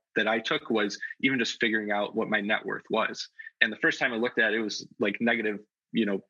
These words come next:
over negative five hundred thousand dollars. It was not good. Um, but you have to look at that in the face. And then from there, I can move forward. And then over a year, I've increased it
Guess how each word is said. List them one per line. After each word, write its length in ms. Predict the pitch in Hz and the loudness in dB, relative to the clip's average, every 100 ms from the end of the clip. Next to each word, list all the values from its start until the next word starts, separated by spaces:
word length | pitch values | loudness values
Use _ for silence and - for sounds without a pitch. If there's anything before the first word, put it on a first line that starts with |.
| _ | _
over 280 | 135 156 143 | 2 4 2
negative 440 | 120 117 117 107 - | 2 0 2 0 0
five 180 | 117 110 | 2 2
hundred 240 | 113 104 98 | 0 -2 0
thousand 300 | 98 - - | -2 -2 -4
dollars. 260 | - - | -4 0
It 40 | 123 | 2
was 160 | 123 | 4
not 180 | 120 107 - | 2 0 -2
good. 180 | - - - - - - | -8 -10 -10 -10 -6 0
Um, 400 | 123 110 107 101 | 2 2 0 0
but 180 | 151 135 | 2 2
you 140 | 127 117 | 2 2
have 240 | 135 - | 2 2
to 80 | 123 | 2
look 220 | 117 120 | 2 2
at 120 | 107 | 0
that 200 | 110 104 | 2 0
in 80 | 107 | -2
the 80 | 95 | -2
face. 480 | 127 120 - - - | 2 2 0 -8 -2
And 200 | 113 110 | 0 2
then 380 | 110 110 107 104 - | 2 2 0 -6 -4
from 140 | 120 110 | -2 2
there, 240 | 101 117 | 2 2
I 60 | 113 | 2
can 180 | 117 | 0
move 120 | 107 101 | -2 0
forward. 380 | 101 107 131 | 2 4 4
And 140 | 123 107 | 2 -2
then 220 | 104 104 | -4 -4
over 300 | - 110 107 | 0 0 2
a 40 | 104 | 2
year, 240 | 104 110 | 2 2
I've 180 | 104 101 - - - | 0 -2 -10 -14 0
increased 440 | 151 165 120 117 | 0 4 2 2
it 140 | 117 | 0